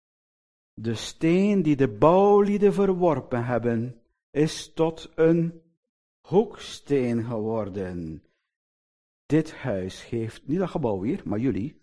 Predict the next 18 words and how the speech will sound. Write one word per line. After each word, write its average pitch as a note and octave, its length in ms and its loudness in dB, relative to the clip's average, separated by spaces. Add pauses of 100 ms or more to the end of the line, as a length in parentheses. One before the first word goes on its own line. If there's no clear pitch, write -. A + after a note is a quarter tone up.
(640)
heeft A2+ 460 -10
uiteindelijk G2+ 680 -6
die G2+ 80 -8
stenen A#2+ 580 -4
tempel G#2+ 380 -4
voor F#2+ 220 -8
goed C3+ 380 -10 (300)
vervangen. F2+ 680 -10 (540)
Hij B2 440 -2 (560)
is - 540 -10 (420)
Gods - 540 -10
aanwezigheid G2+ 1000 -8
midden G#2 640 -4
onder G2 320 -10
ons, A2 340 -10
broeders G2+ 300 -10
en F#2 140 -8
zusters. - 760 -16